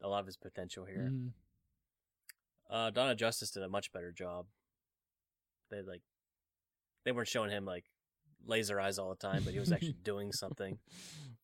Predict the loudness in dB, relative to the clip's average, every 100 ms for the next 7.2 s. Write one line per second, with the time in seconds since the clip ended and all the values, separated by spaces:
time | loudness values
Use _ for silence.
0 | _ _ _ _ _ _ 4 12 12 12
1 | 6 4 8 8 12 12 12 10 8 10
2 | 8 6 8 10 10 8 10 8 6 6
3 | 8 8 6 0 _ -2 0 6 4 4
4 | 2 4 4 2 -12 _ 2 6 8 8
5 | 6 6 8 10 10 8 8 6 10 10
6 | 10 8 8 6 6 6 4 2 0 0
7 | -2